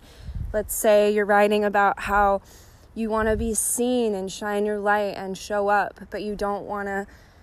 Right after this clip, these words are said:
you know, be so bright that you make other people feel uncomfortable or whatever it is. And then let's say you have an Aquarius moon. You would be writing about how you feel different,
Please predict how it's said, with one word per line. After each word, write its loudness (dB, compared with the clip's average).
you -4
know, -2
be -2
so -4
bright 0
that -4
you -4
make -6
other 0
people -8
feel -6
uncomfortable -8
or -4
whatever 0
it -2
is. -2
And -4
then -2
let's -8
say 2
you 0
have -2
an -2
Aquarius -2
moon. -4
You 0
would 2
be -4
writing 4
about -2
how 0
you -8
feel -4
different, -2